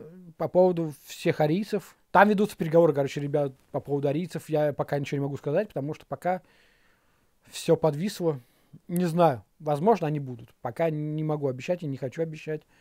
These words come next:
потому что это всё сложные переговоры. Но если вдруг кто-то из менеджмента Арии вдруг это увидит, знаете, я буду рад видеть гостями всех арийцев, которые когда-либо были и участвовали, потому что это классно.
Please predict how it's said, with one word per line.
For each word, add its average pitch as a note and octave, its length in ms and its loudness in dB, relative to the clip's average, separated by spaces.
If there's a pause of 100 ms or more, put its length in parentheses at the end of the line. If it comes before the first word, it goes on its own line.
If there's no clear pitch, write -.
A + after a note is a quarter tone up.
(100)
потому D#3 320 2
что E3 140 0
это D#3 140 0
всё - 160 -4
сложные D3+ 400 2
переговоры. D#3 440 2
Но F3+ 120 0
если F#3+ 320 0
вдруг F#3 320 -4 (680)
кто-то D#3 240 0
из D3 80 0
менеджмента D3+ 580 -2
Арии D#3 140 2
вдруг D3+ 220 -4
это D#3+ 160 -2
увидит, F3 480 -6
знаете, D#3 400 -2
я E3 340 2
буду E3+ 400 -2
рад F#3 240 0
видеть F#3+ 480 -10
гостями E3 460 -2
всех F3 300 -6
арийцев, F#3+ 520 -6 (480)
которые D3+ 240 -4
когда-либо D3+ 400 -2
были D3 340 -6
и E3 200 -10
участвовали, D3+ 640 -8
потому D3+ 320 -8
что - 160 -12
это - 100 -16
классно. G#3 460 -8